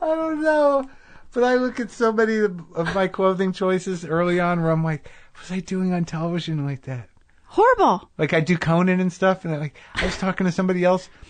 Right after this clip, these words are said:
Speaker 1: a guy who I just met through some other people who lived in my neighborhood in Queens,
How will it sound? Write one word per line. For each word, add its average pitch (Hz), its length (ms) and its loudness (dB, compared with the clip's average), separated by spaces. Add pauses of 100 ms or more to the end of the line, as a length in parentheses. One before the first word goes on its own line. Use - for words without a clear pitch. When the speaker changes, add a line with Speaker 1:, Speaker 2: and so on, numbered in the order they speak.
(460)
Speaker 1:
a 156 80 2
guy 170 460 0
who 160 160 0
I 143 80 4
just 131 540 -2
met 147 400 0 (440)
through 139 140 -2
some 135 200 -2
other 151 240 0
people 160 400 -2
who 123 80 0
lived 147 200 2
in 156 60 0
my 139 140 2
neighborhood 135 400 2
in 113 120 2
Queens, 135 640 2